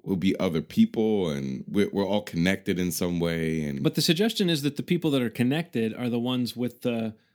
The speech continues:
Speaker 2: the birthmark.
Speaker 1: Yeah.
Speaker 2: And th-, those weren't always the same
Speaker 1: Yeah, they
Speaker 2: people.
Speaker 1: always,
Speaker 2: So I
Speaker 1: yeah.
Speaker 2: feel like having the same actors was almost there just as an additional signpost to make you think about all these connections,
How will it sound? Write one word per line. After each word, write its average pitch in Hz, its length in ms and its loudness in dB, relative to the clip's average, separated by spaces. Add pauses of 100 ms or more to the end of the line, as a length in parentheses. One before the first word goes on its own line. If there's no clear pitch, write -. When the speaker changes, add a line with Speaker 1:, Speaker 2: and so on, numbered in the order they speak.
(260)
Speaker 2:
the 113 60 -2
birthmark. 117 440 -2 (260)
Speaker 1:
Yeah. 80 300 2 (200)
Speaker 2:
And 135 200 4
th-, 156 200 0
those 170 220 0
weren't 160 240 -2
always 143 480 0
the 127 120 -6
same 135 540 0
Speaker 1:
Yeah, 107 100 2
they 101 60 6
Speaker 2:
people. 95 120 4
Speaker 1:
always, 87 360 -2
Speaker 2:
So 165 160 4
I 165 100 -2
Speaker 1:
yeah. 131 120 0
Speaker 2:
feel 226 80 4
like 190 160 0
having 165 260 0
the 151 60 2
same 160 240 0
actors 160 340 -2
was 123 140 0
almost 135 280 0
there 131 220 2
just 120 240 -2
as 117 140 2
an 117 80 4
additional 117 520 2
signpost 117 680 0
to 120 60 2
make 117 160 2
you 107 60 -6
think - 220 0
about 117 180 0
all 113 100 2
these 110 280 0
connections, 120 640 0